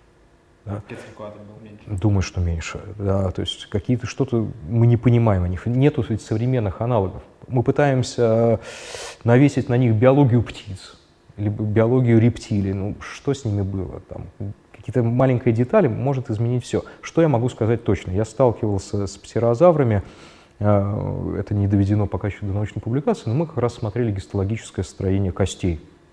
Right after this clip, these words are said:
Speaker 1: причём, э, крупных достаточно птерозавров. У н-, представьте себе, э, ж-, животное с размахом крыльев, ну, почти пять метров,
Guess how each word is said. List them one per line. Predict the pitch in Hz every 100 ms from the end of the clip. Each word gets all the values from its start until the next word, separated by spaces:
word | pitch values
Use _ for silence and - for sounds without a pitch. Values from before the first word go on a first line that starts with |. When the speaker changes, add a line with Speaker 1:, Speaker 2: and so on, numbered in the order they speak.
| _
Speaker 1:
причём, | - - - 101 92
э, | 107 104 98 -
крупных | 123 117 92 -
достаточно | 87 - 82 - 92
птерозавров. | - 101 98 95 92 - - - - - _
У | - 127
н-, | 131
представьте | - - 117 - - - 98
себе, | - 98 101
э, | 90 101 98
ж-, | 101 104
животное | 101 113 127 120
с | 104 113
размахом | 110 117 113 - 101
крыльев, | 123 113 95
ну, | 107
почти | 110 - 110
пять | 117 110
метров, | 156 165 101